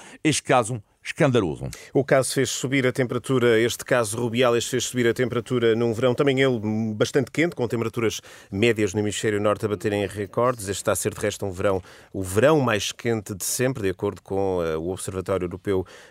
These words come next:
Speaker 2: Copérnicos, mas ainda assim há quem continue a negar as evidências. Esta semana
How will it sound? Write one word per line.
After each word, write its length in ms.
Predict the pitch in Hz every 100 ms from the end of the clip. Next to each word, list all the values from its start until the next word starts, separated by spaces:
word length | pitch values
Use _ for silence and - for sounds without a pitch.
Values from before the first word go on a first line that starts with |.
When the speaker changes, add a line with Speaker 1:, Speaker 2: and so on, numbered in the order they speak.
| _
Speaker 2:
Copérnicos, 560 | - 104 127 135 143 -
mas 260 | 139 147 175
ainda 220 | 165 147
assim 340 | 139 - 160
há 80 | 147
quem 460 | - 151 156 156 147
continue 720 | 151 139 - 131 143 147 147
a 60 | 131
negar 340 | 113 113 123
as 120 | 113
evidências. 500 | 110 107 127 143 120
Esta 220 | 95 - -
semana 340 | - 110 101